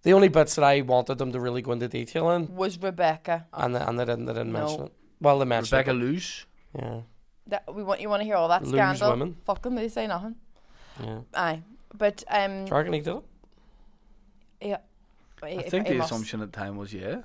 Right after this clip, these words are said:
Speaker 2: he must have.
Speaker 1: It was assumption, though, 'cause he's always denied it.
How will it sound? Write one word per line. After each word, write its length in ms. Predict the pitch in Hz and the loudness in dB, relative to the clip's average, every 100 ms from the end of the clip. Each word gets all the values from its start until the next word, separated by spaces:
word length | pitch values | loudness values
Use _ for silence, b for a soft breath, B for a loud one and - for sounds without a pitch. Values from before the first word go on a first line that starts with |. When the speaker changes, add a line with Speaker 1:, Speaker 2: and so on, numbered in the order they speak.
| - | -12
Speaker 2:
he 100 | 170 | -12
must 300 | 165 156 - | -12 -14 -16
have. 180 | 170 - - - | -16 -16 -20 -14
Speaker 1:
It 40 | |
was 120 | 151 | -10
assumption, 480 | 131 - 135 127 196 | -6 -2 -4 -2 -2
though, 120 | 185 | -2
'cause 200 | 180 165 | -4 -8
he's 220 | - 165 - | -8 -6 -6
always 180 | 127 | -8
denied 320 | - - 120 | -10 -12 -10
it. 120 | - | -12